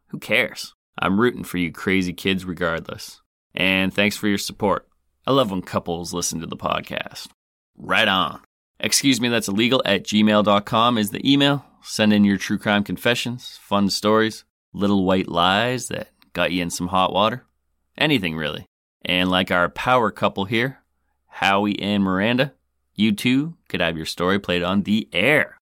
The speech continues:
What else we got? Oh, if you want more Leroy in your life, you can always join the Neighborhood Watch for the price of a Big Mac a month.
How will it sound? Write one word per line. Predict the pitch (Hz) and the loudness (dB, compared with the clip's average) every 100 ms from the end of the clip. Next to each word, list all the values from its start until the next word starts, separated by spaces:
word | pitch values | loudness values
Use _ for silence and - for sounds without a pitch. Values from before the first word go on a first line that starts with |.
| _ _ _ | _ _ _
What | - 82 | 0 0
else | 76 - | 0 -4
we | - | -4
got? | 82 78 - _ _ _ - | -2 -2 -4 _ _ _ 0
Oh, | 101 95 | 2 2
if | 107 | 2
you | 107 | 2
want | 107 | 4
more | 107 | 4
Leroy | 107 110 110 110 107 | 4 4 4 4 4
in | 107 | 2
your | 104 | 2
life, | 110 127 135 - - | 2 2 0 -6 -8
you | 92 | -8
can | - 87 | -4 0
always | 92 92 90 | 2 2 0
join | 98 92 | -2 0
the | 87 | 0
Neighborhood | 92 90 92 90 | -2 0 0 0
Watch | 90 110 120 - - - - | 2 2 2 -2 -12 -12 -10
for | 92 | -8
the | 92 | -2
price | 92 92 - | 0 0 0
of | |
a | 87 | -2
Big | 90 90 | -2 0
Mac | 92 - | -2 -2
a | |
month. | 85 113 120 - - - - | 0 0 0 -8 -20 -20 -20